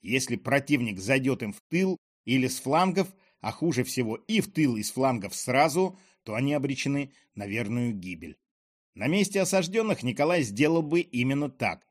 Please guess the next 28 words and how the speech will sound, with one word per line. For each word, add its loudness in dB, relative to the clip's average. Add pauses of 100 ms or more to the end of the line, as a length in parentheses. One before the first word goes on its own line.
(200)
Вывел 2
бы -4
группы 0
в -14
тыл 2
противника, 2 (240)
а -2
впереди 2
оставил 4
бы 2
минимальную 2
защиту, -2
пулемётные -2
расчёты. -4 (380)
Там 2
много 2
народа 2
не 2
надо, 0 (320)
а -4
остальных 2
бы 0
напустил 0
на 2
тыл 0
и -6
фланги -2
нападавших. -4